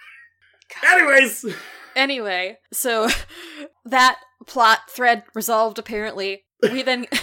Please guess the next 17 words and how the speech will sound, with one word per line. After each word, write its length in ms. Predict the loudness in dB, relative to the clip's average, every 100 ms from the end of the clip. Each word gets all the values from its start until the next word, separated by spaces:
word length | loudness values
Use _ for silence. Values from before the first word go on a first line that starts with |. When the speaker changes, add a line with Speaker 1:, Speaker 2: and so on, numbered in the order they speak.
| -8
Speaker 1:
<laughs> 240 | -16 -8
we 120 | -2
then 180 | 0 0
cut 200 | 0 -4
to 100 | -2
the 100 | -4
hallway 760 | -2 2 0 2 -4 -6 -8 -12
where 160 | -10 -8
Mercedes 540 | -6 -6 -6 -6 -8
is 100 | -10 -4
walking 380 | -4 -4 -12
by, 380 | -8 -8 -8 -14 -18 -20 _
and 180 | -10 -8
someone 380 | -8 -8 -12
takes 300 | -12 -12 -12
her 140 | -10 -8
hand 500 | -8 -10 -12 -20